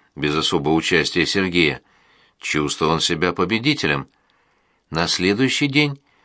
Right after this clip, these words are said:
поход до туалета прошел гораздо легче, и Сергей окончательно понял, что дело пошло на поправку. А день, последовавший за этим, оказался присутственным,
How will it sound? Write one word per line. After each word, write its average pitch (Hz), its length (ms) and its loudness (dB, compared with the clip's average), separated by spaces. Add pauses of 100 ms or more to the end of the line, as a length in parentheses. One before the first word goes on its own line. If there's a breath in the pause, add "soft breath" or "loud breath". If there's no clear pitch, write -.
(140)
поход 151 360 2
до 151 120 2
туалета 160 400 0
прошел 104 380 2
гораздо 139 380 2
легче, 80 540 2 (640 soft breath)
и 78 200 0
Сергей 80 380 2
окончательно 80 640 0
понял, 101 480 0 (360 soft breath)
что - 260 -2
дело 113 320 2
пошло 107 360 0
на 104 120 0
поправку. 120 680 0 (840)
А 110 120 2
день, 170 240 2
последовавший 151 640 0
за 135 140 2
этим, 170 420 0 (640)
оказался 156 640 2
присутственным, 87 800 0